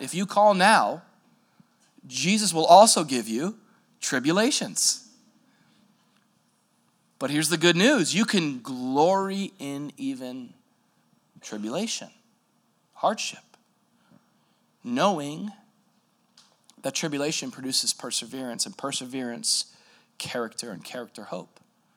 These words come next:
H-, how is strength of character developed? It's developed through opportunities for perseverance, to continue. This is why Paul told Timothy in Second Timothy two three that you must endure hardship as a good soldier of Jesus Christ.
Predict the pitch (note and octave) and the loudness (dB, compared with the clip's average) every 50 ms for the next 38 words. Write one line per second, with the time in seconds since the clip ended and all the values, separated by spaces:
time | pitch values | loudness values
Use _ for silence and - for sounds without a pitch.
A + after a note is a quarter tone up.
0 | _ _ _ _ _ _ _ - - - D3+ - F#3 F#3+ G3 F3+ - - - - | _ _ _ _ _ _ _ -10 -4 -4 0 4 4 4 4 4 0 0 -2 0
1 | - E3+ F3 E3+ E3 - D3+ - - - - D3+ F3+ G3 - - - - A2 A#2 | 0 0 -2 -2 -4 -6 -8 -8 -6 -8 -2 -2 0 0 -2 -4 -8 -8 -8 -6
2 | C3 C#3+ D#3+ A3 B3+ G3 B2 - - - - - - - - - - - A2+ C3 | -4 4 6 6 6 6 4 -2 -6 -12 -14 -14 -14 -16 -8 -8 -8 -6 -4 -2
3 | D#3+ F3 D#3 A2+ - - C3 B2 B2 - - _ _ - _ _ _ _ _ _ | 0 0 0 -2 -4 -10 -8 -8 -8 -10 -12 _ _ -20 _ _ _ _ _ _
4 | _ _ _ _ _ _ _ - C3 - C#3 A#2 - - D3 C#3+ C3+ B2+ A#2+ - | _ _ _ _ _ _ _ -12 -10 -10 -8 -8 -6 -6 -6 -6 -6 -6 -6 -6
5 | - A2+ - - B2+ - - B2+ A#2 C#3 D3+ D3+ C#3+ - - - - - - - | -6 -8 -10 -12 -10 -10 -10 -10 -10 -12 -10 -10 -12 -12 -14 -8 -4 -2 -2 -2
6 | - - - - _ _ _ _ _ _ _ - - - - C3 A#2+ - - D#3+ | -4 -6 -10 -16 _ _ _ _ _ _ _ -12 -12 -8 -8 -8 -8 -6 -6 -6
7 | D#3+ E3 D3 A#2+ - C3+ - E3 C#3+ C#3 C#3+ C#3 C3+ - D3 D3+ D3+ - - D3 | -6 -6 -6 -8 -6 -6 -4 -4 0 0 0 0 0 2 2 2 2 2 -2 -6
8 | C#3 B2+ - - D#3+ D#3 D#3+ D3 - C3 B2 A#2 - - C#3 A2+ B2+ A#2 C#3+ C#3 | -6 -4 -4 -4 -4 -4 -6 -6 -8 -8 -6 -4 -2 -4 -4 -4 -6 -10 -8 -10
9 | C3+ A#2 B2+ A#2+ A2+ - C#3 B2+ - - C#3+ D3+ C#3+ B2+ B2 G2 G#2 C3+ D3+ D#3 | -10 -8 -10 -8 -8 -6 -8 -8 -8 -8 -8 -8 -8 -8 -8 -10 -8 -4 -2 -2
10 | C#3+ C#3 C#3+ D3 D#3 F#3+ F#3+ - - - - _ - - _ _ _ - F3 F3 | -2 0 4 4 4 6 4 2 -4 -6 -10 _ -18 -20 _ _ _ -2 -2 -2
11 | E3 D3+ C3 D#3 D3 D3 D3 D3+ D#3+ D#3 - - - _ _ - - E3 E3+ G3 | -2 -2 0 2 4 4 4 4 2 0 -2 -8 -20 _ _ 2 6 8 8 8
12 | A#3+ A3+ - - A3+ F3 B2 - - - - _ _ _ _ _ _ _ _ _ | 8 6 4 4 4 2 -2 -4 -8 -20 -20 _ _ _ _ _ _ _ _ _
13 | _ _ _ _ _ - - - - - - E3 D#3+ E3 C#3+ C3 F#3 G3+ - - | _ _ _ _ _ -20 -20 -20 -18 -8 -6 -6 -4 -4 -2 0 0 0 2 4
14 | F3+ F#3 G3+ F3 F3+ E3 C#3+ D3+ F3 F3+ E3+ F#3 - - A#3 C#4+ C4 C3+ - - | 6 6 6 4 0 0 2 0 -2 0 0 -2 -2 2 4 4 4 2 0 -4
15 | - | -8